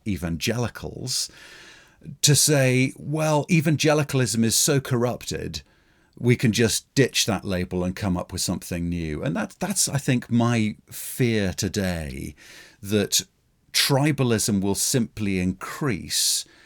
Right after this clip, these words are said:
as people think, "Let's, let's dump this tarnished label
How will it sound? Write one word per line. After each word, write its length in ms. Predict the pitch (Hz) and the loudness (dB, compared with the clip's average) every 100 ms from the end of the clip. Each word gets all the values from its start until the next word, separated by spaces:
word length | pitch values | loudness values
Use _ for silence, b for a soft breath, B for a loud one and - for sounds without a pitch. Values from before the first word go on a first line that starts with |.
| b b b 110 | b b b -2
as 260 | 104 98 | 0 0
people 340 | - 120 113 107 | 0 0 0 -2
think, 300 | - 107 - | 0 0 0
"Let's, 520 | 147 156 - - - - | -4 -4 -2 -4 -4 -4
let's 300 | 127 113 104 | -4 -2 -4
dump 600 | 101 92 143 151 151 - | -8 0 4 4 2 -2
this 320 | 113 101 - | -2 0 -2
tarnished 800 | - - 120 113 107 95 - - | -4 -8 -4 -2 0 0 -2 -2
label 680 | 98 92 95 78 73 78 82 | -2 0 -2 -4 -6 -6 -8